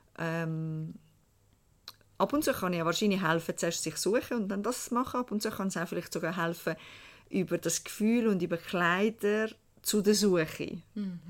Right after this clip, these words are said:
Speaker 1: Weil man dann so wie weiss, wie man sich fühlt in gewissen Kleidern. Und das hilft einem auch,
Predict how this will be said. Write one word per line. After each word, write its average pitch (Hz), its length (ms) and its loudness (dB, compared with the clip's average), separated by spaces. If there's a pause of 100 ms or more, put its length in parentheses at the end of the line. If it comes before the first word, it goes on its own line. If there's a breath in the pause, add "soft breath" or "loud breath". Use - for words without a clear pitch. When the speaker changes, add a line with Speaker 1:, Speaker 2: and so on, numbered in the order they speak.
(420 loud breath)
Speaker 1:
Weil 175 420 2
man 175 140 0
dann 180 180 4
so 175 160 2
wie 208 140 2
weiss, 208 300 4
wie 220 60 4
man 214 120 4
sich 214 180 2
fühlt 208 420 0
in 208 60 -2
gewissen 214 340 -2
Kleidern. 208 560 -2
Und 180 240 -4
das 185 140 -2
hilft 202 280 0
einem 190 160 0
auch, 180 300 -2